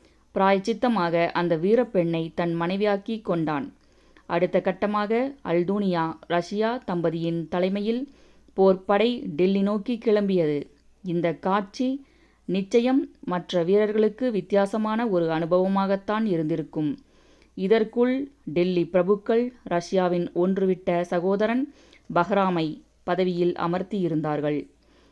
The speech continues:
ஆனால் விதி எதிரிகள் பக்கம் கட்சி மாறியது. போகிற வழியில் மேலும் பல ஆதரவாளர்கள்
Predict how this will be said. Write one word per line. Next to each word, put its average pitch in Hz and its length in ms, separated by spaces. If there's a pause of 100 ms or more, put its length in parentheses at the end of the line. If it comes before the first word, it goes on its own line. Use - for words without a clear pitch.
(140)
ஆனால் 196 460 (320)
விதி 170 480
எதிரிகள் 202 500
பக்கம் 165 540
கட்சி 190 340
மாறியது. 160 600 (500)
போகிற 185 500
வழியில் 220 680
மேலும் 208 520
பல 175 280
ஆதரவாளர்கள் 185 880